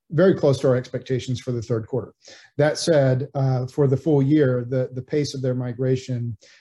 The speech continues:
has happened quicker than what we expected. And we've talked about the, you know, roughly, um, seven hundred basis point headwind that we have, um, for the full year. But that, that shaped up pretty much as we expected. When we, when we started the quarter, though,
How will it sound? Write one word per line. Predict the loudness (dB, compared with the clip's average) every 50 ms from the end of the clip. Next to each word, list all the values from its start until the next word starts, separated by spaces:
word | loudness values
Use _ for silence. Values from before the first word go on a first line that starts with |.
| _ _ -6
has | -6 -2
happened | 0 0 0 0 -2 0
quicker | 2 0 2 2 2
than | 2 4 2
what | 0 0 -2
we | -2 -2
expected. | -4 -6 -8 -8 -8 -4 0 0 2 4
And | 4 4
we've | 4 2 2
talked | 2 -2 -2 -2 -2
about | -2 -2 -2 -2 -2 -4 -6 -8 -6
the, | -2 0 0 0 -2 -4 -6 _ _ _ _ _ _ _ -4
you | -2
know, | 0
roughly, | 2 2 2 0 0 -2 0 2 2 4 4 2 2 0
um, | 0 -2 -2 -4 -4 -6 -6 -8 -10 _ -14
seven | -6 0 0 2 2 2
hundred | 2 2 0 0
basis | 0 0 0 -2 -4 -10
point | -8 -4 -2 -2 -2 -2 0
headwind | 0 2 2 2 0 0 -2 -2 -2 -2
that | -4 -4
we | -4 -6 -4
have, | -4 -4 -4 -2 -2 -4 -6 -8 -10 _ -6
um, | -6 -4 -4 -4 -4 -4 -4 -6 -8 _ _ _ _ _ _ _ -20 _
for | -4 0 0 0
the | 0
full | 2 2 2 2 4
year. | 4 4 4 2 2 -2 -6 -14 -20 -20 -20 _ _ _ 2
But | 2 4 4 2 -2 -2 0
that, | 0 0 0 0 -2
that | -4 -4 -2
shaped | -4 -6 -4 -2 -2
up | -4 -4 -2
pretty | -4 -2 0
much | 0 0 0 -2 -6 -8 -8 -8
as | -6 -6 -4
we | -4 -4
expected. | -4 -6 -6 -4 -2 -2 -2 -4 -8 -12 -10 -4
When | 0 2 2 4
we, | 4 2 2
when | 2 0 0
we | 0
started | -2 -2 0 2 2 2 2 2
the | 0 0
quarter, | -2 -2 0 0 2 0 0
though, | 0 -2 -2 -2 -2 -4 -6 -8